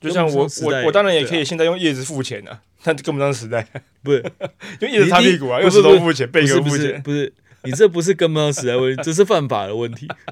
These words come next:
Speaker 2: <laughs> 已经，你那已经超过范围了。
Speaker 1: <laughs> 我可以用炼金术把它变成金子啊。<laughs>
Speaker 2: 你如果做得到的话，你，你，你不是，你不是死骨不化，
Speaker 1: 我是坏人。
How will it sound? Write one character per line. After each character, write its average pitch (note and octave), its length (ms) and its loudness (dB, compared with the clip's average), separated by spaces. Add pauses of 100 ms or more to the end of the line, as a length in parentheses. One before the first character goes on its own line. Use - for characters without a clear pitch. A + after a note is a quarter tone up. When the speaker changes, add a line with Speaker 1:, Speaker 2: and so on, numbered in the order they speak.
(260)
Speaker 2:
<laughs> - 520 -20
已 D3+ 140 2
经， G3+ 200 -4
你 F#3+ 120 2
那 G#3+ 200 8
已 E3 60 6
经 E3+ 140 0
超 F3 200 0
过 E3+ 200 0
范 C#3+ 260 0
围 A2 140 -4
了。 C3+ 100 2 (160)
Speaker 1:
<laughs> - 160 -18
我 G3 80 -2
可 G#3 60 0
以 - 20 4
用 A3+ 140 4
炼 G#3+ 160 2
金 G3+ 160 -2
术 F#3+ 100 -4
把 D#3+ 80 2
它 E3 80 4
变 F3 120 -2
成 D#3 120 -2
金 D#3 180 -8
子 C#3+ 140 0
啊。 C3 160 2 (440)
<laughs> E3 440 -4
Speaker 2:
你 D#3+ 60 -2
如 G#3 120 0
果 C4+ 80 8
做 G#3+ 220 6
得 F#3+ 80 6
到 F#3+ 180 4
的 D3+ 140 2
话， D#3 300 0 (320)
你， D#3 260 -4
你， E3+ 220 -2
你 E3 180 -2
不 D#3+ 160 -2
是， G3+ 240 -4
你 C#3+ 160 -2
不 B2+ 100 -6
是 F#3 120 -4
死 C3+ 180 -6
骨 B2 100 -6
不 A#2+ 200 -6
化， C3+ 80 -2
Speaker 1:
我 B2+ 60 -2
是 C3+ 60 -2
坏 F3+ 160 6
人。 C3+ 240 2